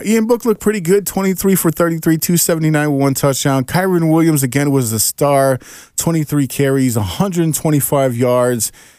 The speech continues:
uh, for two touchdowns. I mean, like, this, this dude is outrageous. And then you got J-, Javon McKinley, uh, six, uh, reception, a hundred and thirty-five yards, uh, no touchdowns, but an average of twenty-two and a half yards per catch. I mean, that's insane.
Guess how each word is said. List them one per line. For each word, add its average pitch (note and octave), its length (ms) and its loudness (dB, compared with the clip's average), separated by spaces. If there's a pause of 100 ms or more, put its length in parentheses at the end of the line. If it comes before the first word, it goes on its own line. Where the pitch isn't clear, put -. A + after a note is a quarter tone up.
(180)
uh, B2+ 320 -2
for - 160 -8
two F#3+ 240 -2
touchdowns. A2 680 -2
I - 120 -2
mean, A#2+ 240 4
like, A2+ 240 0
this, D3+ 160 -2
this C#3+ 280 -4
dude C3 180 0
is A2 120 -2
outrageous. A#2+ 640 0 (360)
And C3+ 120 0
then C#3+ 60 0
you C#3+ 40 0
got C#3+ 200 0
J-, B2+ 160 -4
Javon C#3+ 400 -2
McKinley, D#3 520 0 (140)
uh, B2 340 2
six, - 460 -2
uh, C#3+ 160 -2
reception, D3 540 0
a A#2+ 40 0
hundred E3 440 -4
and D#3 160 0
thirty-five D#3 500 -2
yards, C#3+ 460 0 (520)
uh, A#2+ 200 -2
no F#3 140 0
touchdowns, D#3+ 520 -2
but C3+ 160 0
an - 120 -2
average F#3 280 -2
of D3 100 2
twenty-two F#3 960 0
and D3 80 2
a C3 60 2
half C3+ 480 -2
yards C#3 420 0
per F3 220 -4
catch. - 460 -4
I D3 40 -4
mean, C#3+ 140 2
that's D#3+ 180 0
insane. B2 560 -2